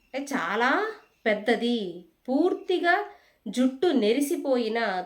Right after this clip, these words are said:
తెల్లబారిపోయిన జుట్టు కలిగినది, అంత ముసలావిడన్నమాట. "ముగ్గు బుట్ట వంటి తల, ముడతలు తేరిన దేహం", శరీరం అంతా కూడా కుంచించుకుపోయింది, ముడతలు పడిపోయింది.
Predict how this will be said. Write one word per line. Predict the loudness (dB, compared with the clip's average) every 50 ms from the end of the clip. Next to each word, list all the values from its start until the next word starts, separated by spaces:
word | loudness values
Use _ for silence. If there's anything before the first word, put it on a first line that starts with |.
| 0
తెల్లబారిపోయిన | 2 2 2 2 2 2 2 2 2 2 2 2 0 0 0 0 2 2 0 0 0 2 2 2 0 0
జుట్టు | -2 -4 -4 -6 -4 -4 -2
కలిగినది, | -2 0 0 0 0 0 0 0 0 -2 -2 -2 -2 -4 -6 -8 -12 -18 -20 -20 -20 -8 _
అంత | 0 2 4 4 4 4 4 4 4 4 4 4 2
ముసలావిడన్నమాట. | 2 2 0 0 0 0 0 2 2 2 0 0 -2 -2 -4 -6 -6 -6 -6 -8 -12 -14 -16 -12
"ముగ్గు | -4 -2 -2 -2 -2 -2 -2 -2
బుట్ట | -2 0 -2 -4 -2 0 0
వంటి | 2 2 2 2 0 0 -2 -2
తల, | 0 0 0 2 2 2 2 0 -2 -6 -10 -16 _ _ _ _ _ _ _ -2
ముడతలు | 0 2 2 2 2 2 2 0 0 0
తేరిన | -2 -2 0 2 2 2 2 2 2 2 0
దేహం", | 2 2 2 2 0 0 0 -2 -2 -2 -4 -6 -10 -12 _ _ _ _ _ _ -4 0
శరీరం | 2 2 4 4 2 2 2 2
అంతా | 2 0 0 0 -2 -2
కూడా | 0 0 0 2 2 2 2 0 0 -2 -2
కుంచించుకుపోయింది, | -2 -2 0 0 0 -2 -2 -2 -2 -2 -4 0 0 2 2 2 2 2 2 0 -2 -4
ముడతలు | -4 -4 -2 -2 0 0 0 0 2
పడిపోయింది. | 2 2 2 2 0 0 0 0 0 -2 -2 -4 -4 -4 -6 -8